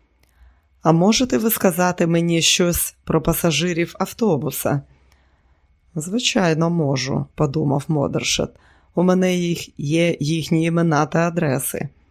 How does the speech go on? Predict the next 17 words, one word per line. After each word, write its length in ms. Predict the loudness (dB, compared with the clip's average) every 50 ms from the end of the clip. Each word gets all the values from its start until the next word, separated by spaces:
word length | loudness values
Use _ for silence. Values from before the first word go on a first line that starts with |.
| _ _ _ _ _ _ _ _ _ _ _ _ _ _ _ _ _ _ _ _ _ _ 0
"Ні, 480 | 2 4 6 6 6 6 4 2 -2 -4 _ _ _ _
боюся, 460 | 4 4 4 6 4 2 4 4 4
що 160 | 4 4 4
нічого 520 | 4 4 4 2 2 2 2 2 4 4 4
не 100 | 4 4
можу 340 | 4 4 2 2 2 0 2
вам 180 | 2 0 2
повідомити 680 | 2 0 2 2 2 2 2 2 2 2 2 2 0 -2
про 220 | 0 0 0 0
них", 380 | 0 0 0 0 -2 -4 -10 -18 _ _ -20 _ _ _ _ _ _
вголос 500 | -12 -10 -4 -2 0 2 2 2 0 -2
сказав 420 | -2 -2 -2 0 0 0 0 -2 -2 -4
він. 340 | -4 -4 -2 -2 -2 -4 -8 _ _ _ _ _ _ _ _ _ _ _ _ _ _ _ _ _ _ _ _ _ _ _ _
Леслі 380 | 0 2 2 2 2 0 -2 -2
вже 180 | 0 0 -2
почав 380 | 0 0 -2 -2 0 0 0 0
заспокоюватись. 1200 | -2 -4 -6 -4 -4 -4 -4 0 0 0 2 2 2 0 0 -4 -4 -6 -6 -6 -6 -6 -8 -10